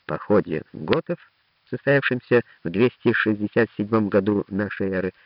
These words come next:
участвовало пятьсот кораблей и более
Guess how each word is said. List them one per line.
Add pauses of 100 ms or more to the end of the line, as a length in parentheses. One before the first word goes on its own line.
(160)
участвовало (140)
пятьсот (120)
кораблей (360)
и
более